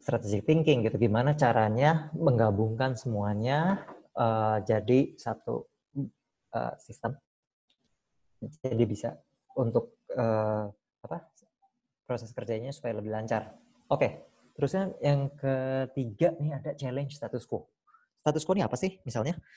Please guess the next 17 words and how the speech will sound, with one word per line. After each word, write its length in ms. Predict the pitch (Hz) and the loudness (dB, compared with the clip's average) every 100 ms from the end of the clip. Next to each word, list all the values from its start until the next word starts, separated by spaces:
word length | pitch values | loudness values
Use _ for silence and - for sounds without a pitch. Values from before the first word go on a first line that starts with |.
| _ | _
kayak, 320 | - 131 147 - _ - | -6 -4 -6 -12 _ -2
oh, 240 | 123 - _ _ _ - | -2 -4 _ _ _ -14
eh, 400 | 131 131 127 127 | -10 -8 -8 -6
produksi 320 | 131 135 135 170 | -2 -2 -2 -6
film, 480 | 156 135 131 135 - _ _ _ - | -4 -4 -4 -8 -16 _ _ _ -16
eh, 160 | 117 113 127 | -14 -10 -4
Hollywood 400 | 151 151 113 - _ | -2 -2 -6 -12 _
ya, 160 | 113 135 151 _ - | -10 -10 -14 _ -10
eh, 240 | 120 117 127 _ - - | -8 -8 -12 _ -20 -18
terutama 320 | 120 143 147 143 | -16 -14 -12 -12
orang-orang 400 | 113 110 104 104 | -10 -10 -12 -12
Amerika. 400 | 107 113 - - _ _ _ _ _ | -12 -12 -14 -16 _ _ _ _ _
Dan 160 | 110 101 | -16 -10
salah 320 | 120 143 160 160 _ - | -6 -6 -8 -12 _ -16
mungkin 240 | 120 135 139 | -12 -10 -10
kita 400 | 147 151 - - | -8 -10 -10 -12
bayangin, 320 | 110 104 120 | -10 -10 -10